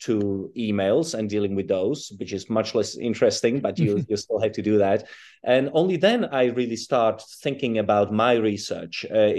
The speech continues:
Speaker 1: is after I've handled the, the bureaucratic responsibilities, but also, uh,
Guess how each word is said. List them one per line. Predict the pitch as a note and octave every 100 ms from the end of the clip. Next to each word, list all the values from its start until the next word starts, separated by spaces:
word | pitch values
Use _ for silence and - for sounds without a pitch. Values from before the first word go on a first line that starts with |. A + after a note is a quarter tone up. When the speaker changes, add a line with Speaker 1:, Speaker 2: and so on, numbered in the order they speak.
| A2
Speaker 1:
is | G#2 - -
after | B2+ -
I've | C3+ A#2
handled | A#2+ B2 A2+ G#2+
the, | G#2+ G#2
the | G#2+
bureaucratic | A2+ G#2+ C#3 C#3+ C#3
responsibilities, | C3 - A#2+ B2 A#2+ A2+ A#2
but | A2+
also, | A2+ A#2 B2 G#2+ - - - _
uh, | G#2 G#2+ G#2